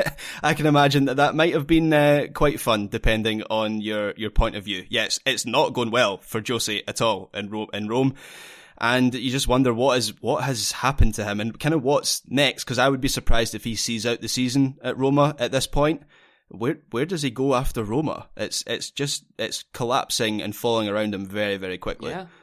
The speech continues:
Speaker 2: Go and sit on that giant pile of money. That's what I would do, Graham.
Speaker 1: <laughs> Yeah.
Speaker 2: Um, but yeah, it, it was quite hard to have any smirks or, um, schadenfreude in Mourinho's direction when I was sitting around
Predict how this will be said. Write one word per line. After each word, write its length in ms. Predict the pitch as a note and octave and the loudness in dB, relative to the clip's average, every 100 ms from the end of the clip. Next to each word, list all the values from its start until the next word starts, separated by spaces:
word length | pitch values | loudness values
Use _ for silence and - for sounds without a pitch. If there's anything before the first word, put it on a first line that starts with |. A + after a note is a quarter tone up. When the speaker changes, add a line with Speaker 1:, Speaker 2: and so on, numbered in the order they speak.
| _ | _
Speaker 2:
Go 120 | D#3 | -4
and 100 | D#3+ | -4
sit 140 | D#3+ F#3 | -4 -8
on 120 | D#3 | -6
that 140 | E3 | -6
giant 280 | D3 D#3 D#3 | -2 -2 0
pile 180 | D#3+ C#3+ | 0 -2
of 60 | C#3+ | 0
money. 180 | E3+ | -2
That's 220 | A#2+ C3+ C3 | 0 -2 -2
what 80 | |
I 120 | B2 D3 | 0 0
would 180 | A#2+ | -2
do, 180 | A2+ G#2 | -6 -8
Graham. 320 | G#2 G#2+ B2 C3 | -6 -6 -6 -8
Speaker 1:
<laughs> 120 | - - | -6 0
Yeah. 340 | C#3+ D3+ D#3 | 2 4 2
Speaker 2:
Um, 220 | D3+ E3 E3+ | 0 -4 -2
but 180 | E3+ F#3+ | -2 2
yeah, 200 | G3+ F3 _ - | 0 0 _ -20
it, 160 | G3 | -16
it 100 | G3 | -6
was 180 | G3 G3 - _ | -2 -4 -6 _
quite 180 | - A#3 | 0 2
hard 240 | F#3+ G3 F#3 | 6 4 4
to 60 | |
have 180 | F3 F3 | 0 0
any 280 | E3 D3+ E3+ | 0 -4 -6
smirks 480 | - E3+ E3 E3+ - | -10 -2 -2 -2 -4
or, 360 | D#3 C#3+ C#3 D#3+ | -4 -2 -4 -2
um, 380 | C#3 C3+ B2+ C3+ | 0 0 -2 -8
schadenfreude 760 | - E3+ E3 C#3 D3+ C3+ C3+ | 0 2 2 0 0 0 0
in 120 | B2+ | -2
Mourinho's 360 | C3 C3+ C3 B2+ | 0 0 0 -2
direction 380 | C3 C3+ C3 C3 | -2 -4 -4 -4
when 120 | C3 | -2
I 40 | B2+ | -2
was 120 | - | -4
sitting 380 | C#3+ C#3 B2+ C3 | -4 -2 -4 -2
around 460 | B2+ B2+ A#2 A#2 | 0 0 0 -4